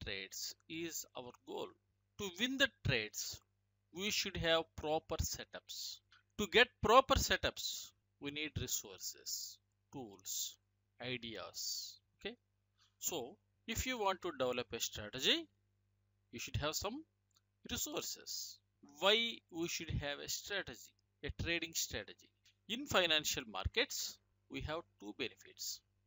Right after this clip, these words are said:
The first one is obviously to win the trades, and the second benefit is to control our emotions. Always I am talking about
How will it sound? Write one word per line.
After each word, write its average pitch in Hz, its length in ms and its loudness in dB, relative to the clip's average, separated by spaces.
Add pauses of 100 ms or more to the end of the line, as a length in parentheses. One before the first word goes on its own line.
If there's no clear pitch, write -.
The - 80 -10
first - 320 -2
one 170 160 2
is 277 320 0 (200)
obviously 160 720 2 (460)
to 151 160 -8
win 196 240 -6
the 131 80 2 (140)
trades, - 520 -8 (600)
and 117 120 -10
the 107 80 -10
second 180 680 -2 (100)
benefit 143 380 -8 (160)
is 131 400 -6
to 131 100 -14 (220)
control 160 560 -6 (180)
our 135 200 -6 (100)
emotions. - 960 -8 (520)
Always 180 680 8
I 160 100 4
am 151 220 2
talking 156 360 2
about 156 300 -2